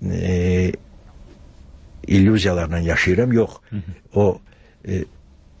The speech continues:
Speaker 1: Məhəmməd Peyğəmbərin Qurana düşməyən yüz hədislərindən biri budur ki, Allaha ümid o et, dəvəni bağlamağı unutma. Lev Tolstoy hələ vaxtı ilə rus dilində çap eləmişdi bunu.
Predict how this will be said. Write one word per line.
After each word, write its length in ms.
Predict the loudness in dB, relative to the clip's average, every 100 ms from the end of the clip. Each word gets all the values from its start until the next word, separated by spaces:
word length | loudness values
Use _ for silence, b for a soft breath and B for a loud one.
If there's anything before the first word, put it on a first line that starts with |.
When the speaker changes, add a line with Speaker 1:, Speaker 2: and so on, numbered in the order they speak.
| -20 -20 -20 -20 -16 -2
Speaker 1:
Məhəmməd 420 | 0 2 2 0
Peyğəmbərin 540 | 0 0 0 0 0 0
Qurana 300 | 0 0 0
düşməyən 540 | 0 -4 -2 -2 0 2
yüz 220 | 0 -2 -4
hədislərindən 680 | -4 -2 0 0 2 0 0
biri 200 | 0 0
budur 180 | -2
ki, 220 | -2 0 0 -4 b b b b _
Allaha 400 | -2 0 0 -2
ümid 380 | -2 -2 -2 -4 -2
o 100 | -2 0
et, 360 | 0 0 -2 -20 _ _ -4
dəvəni 400 | -2 0 -2 -2
bağlamağı 500 | -2 -2 -2 -2 -2
unutma. 460 | -4 -6 -6 -12 -12 b b b b
Lev 180 | 0 0
Tolstoy 420 | 0 -2 0 0 0
hələ 160 | -2 -4
vaxtı 260 | -6 -2
ilə 100 | -2
rus 180 | -2 -4
dilində 180 | -4 -4
çap 200 | -2 -2 -2
eləmişdi 400 | -2 -4 -8 -8
bunu. 140 | -10